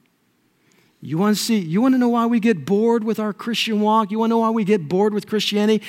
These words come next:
Why we get bored with Jesus? Because we're not willing to trust and obey. We sing a hymn like, "Trust and obey." There's no other way to be happy in Jesus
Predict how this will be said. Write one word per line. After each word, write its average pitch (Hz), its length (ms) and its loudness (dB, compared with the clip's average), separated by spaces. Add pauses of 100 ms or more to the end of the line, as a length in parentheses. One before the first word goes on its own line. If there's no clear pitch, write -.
(140)
Why 190 160 2
we 202 100 2
get 180 240 0
bored 190 300 2
with 196 100 -2
Jesus? 185 540 -2 (260)
Because 190 580 0 (240)
we're 175 140 -2
not 175 380 -2 (200)
willing 165 440 0 (160)
to - 80 -18
trust - 640 -6 (300)
and 160 160 -4
obey. 135 380 -4
We 147 180 -4
sing 170 300 -4
a 156 60 -2
hymn 170 200 -2
like, 139 200 -6 (120)
"Trust 160 380 -6
and 165 100 -4
obey." 147 380 -2
There's 131 260 -6
no 160 400 -4
other 185 140 -4
way 143 320 -4 (400)
to - 80 -14
be 143 120 -2
happy 143 420 -6
in 127 100 -6
Jesus 117 680 -12